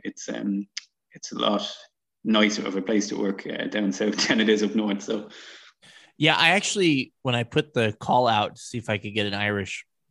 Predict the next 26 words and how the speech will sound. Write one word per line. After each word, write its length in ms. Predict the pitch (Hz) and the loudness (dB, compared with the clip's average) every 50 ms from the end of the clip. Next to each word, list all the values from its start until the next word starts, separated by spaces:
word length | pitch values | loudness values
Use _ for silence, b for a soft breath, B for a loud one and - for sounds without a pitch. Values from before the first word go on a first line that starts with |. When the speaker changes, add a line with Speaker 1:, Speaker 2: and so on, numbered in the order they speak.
| _ _ _ - | _ _ _ -6
Speaker 2:
cop 300 | - - 113 107 - - | -2 0 0 0 0 -4
for 80 | - 104 | -12 -12
this 180 | 98 92 - _ | -12 -12 -16 _
podcast, 720 | - 107 104 107 107 - - 113 92 95 92 - - - _ _ _ _ _ _ _ _ _ _ _ b b b b b b b b - | -6 -4 -4 -4 -6 -6 -8 -6 -6 -6 -6 -8 -12 -20 _ _ _ _ _ _ _ _ _ _ _ b b b b b b b b -2
I 80 | 127 | 0
had 140 | 120 147 160 | 2 4 4
a 80 | 165 143 | 6 6
guy 180 | 151 139 135 | 4 4 2
from 200 | 127 - 135 127 | 2 0 -2 0
Northern 320 | 123 120 117 107 110 110 107 | 0 0 -2 -2 -2 -2 0
Ireland, 500 | 107 110 113 113 110 110 107 104 101 101 | 0 2 2 2 0 0 -2 -6 -8 -8
and 140 | 104 101 | -10 -10
he 280 | 98 101 135 165 175 170 | -4 0 2 4 6 6
was 180 | 156 131 113 104 | 6 6 4 2
like, 200 | 107 107 110 - - | 0 -2 -2 -2 -2
"Ah, 420 | 135 139 139 135 135 139 135 135 | -2 0 2 2 4 4 4 4
I 80 | 135 131 | 4 4
probably 680 | 120 - - - 117 113 110 104 104 104 98 104 101 95 | 2 0 -2 0 0 2 0 0 -2 -6 -6 -6 -6 -6
shouldn't 440 | - - - 101 98 101 101 87 101 | -8 -6 -6 -6 -6 -6 -8 -8 -8
with 140 | 98 92 | -8 -4
everything 420 | - 104 98 101 95 - - 98 98 | -4 -4 -4 -4 -8 -6 -6 -6 -4
going 240 | 98 95 95 95 95 | -2 -2 -2 -2 -2
on 200 | 95 95 92 92 | -2 -4 -4 -4
up 100 | 90 90 - | -6 -6 -6
here." 200 | - 95 92 - | -8 -6 -6 -2
But 240 | 147 117 117 - | 0 0 0 0